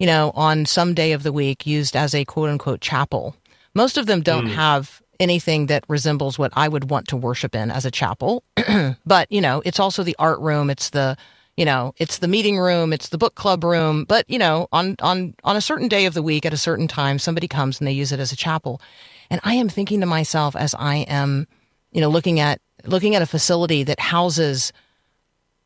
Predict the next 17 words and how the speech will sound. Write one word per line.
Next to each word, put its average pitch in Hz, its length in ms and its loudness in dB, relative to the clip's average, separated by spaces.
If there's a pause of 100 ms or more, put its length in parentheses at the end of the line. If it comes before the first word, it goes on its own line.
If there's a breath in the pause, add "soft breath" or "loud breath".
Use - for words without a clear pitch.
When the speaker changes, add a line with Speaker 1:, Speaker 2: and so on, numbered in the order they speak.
(100)
Speaker 1:
many 202 480 4
people 110 580 -8 (300)
and 175 200 2
then 185 220 2
a 160 260 0 (100)
quote 202 200 0
unquote 190 360 0
chapel 185 640 0
that, 151 320 2 (120)
you 170 100 -2
know, 135 240 0
would 170 220 0
accommodate 165 520 0
maybe 147 200 -2
twenty 147 340 -2
of - 100 -12
them. 50 240 -10